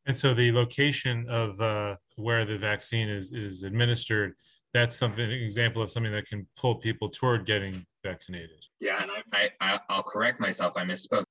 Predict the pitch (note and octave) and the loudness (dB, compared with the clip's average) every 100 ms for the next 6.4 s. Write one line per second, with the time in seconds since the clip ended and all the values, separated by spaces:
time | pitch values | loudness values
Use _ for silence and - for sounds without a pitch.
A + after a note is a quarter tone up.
0 | - F2+ F2+ E2+ E2 - D3 C3+ C#3 B2+ | -6 0 2 2 0 0 0 2 0 2
1 | B2+ G#2+ - G#3 G2+ F#2+ - _ _ _ | 0 -2 0 2 4 2 -2 _ _ _
2 | - - - - - F#2+ G2 G2 G#2+ A#2 | -14 -12 -14 -16 -4 2 6 6 6 4
3 | B2+ A2+ A2+ G#2+ A#2 A2+ A2 F#2+ F#2 F#2 | 2 2 4 2 2 4 4 2 0 -2
4 | - F2 E2+ - _ _ _ - F#2+ F#2+ | 0 0 0 -2 _ _ _ -2 0 2
5 | G#2+ A2+ G2 F#2 G2 G2 G2+ G2 F#2+ F#2 | 2 2 2 4 4 4 4 4 4 2
6 | F2 E2+ D#2+ | 2 4 4